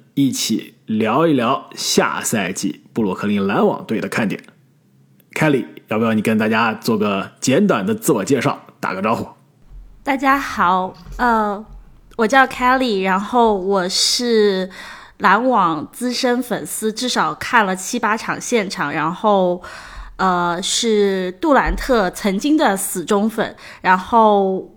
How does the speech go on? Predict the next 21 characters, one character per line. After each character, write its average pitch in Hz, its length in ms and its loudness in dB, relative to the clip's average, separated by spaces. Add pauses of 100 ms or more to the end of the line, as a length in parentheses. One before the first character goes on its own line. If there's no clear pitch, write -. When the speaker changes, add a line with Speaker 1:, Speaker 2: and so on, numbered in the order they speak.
Speaker 2:
我 202 180 0
对 208 520 4
篮 196 220 4
网 196 160 2
这 226 140 -2
个 220 80 -2
赛 220 220 -2
季 202 120 -10
的 202 80 -2
表 190 200 -4
现 196 200 -4
也 180 80 -4
很 190 160 -6
期 - 220 -6
待， 190 320 -2 (280)
然 180 140 0
后 202 180 -2
很 190 180 -6
快 208 200 0
会 202 200 -4
在 190 400 -2